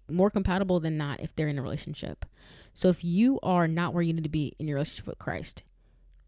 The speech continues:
then you are gonna be with someone. It's more likely that you'll be with someone who is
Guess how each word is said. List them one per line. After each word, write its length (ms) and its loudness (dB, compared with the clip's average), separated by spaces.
then 420 4
you 160 8
are 100 6
gonna 180 6
be 220 4
with 160 4
someone. 320 -2
It's 160 -4
more 180 2
likely 320 2
that 140 2
you'll 100 6
be 160 6
with 120 4
someone 440 -2
who 140 4
is 80 4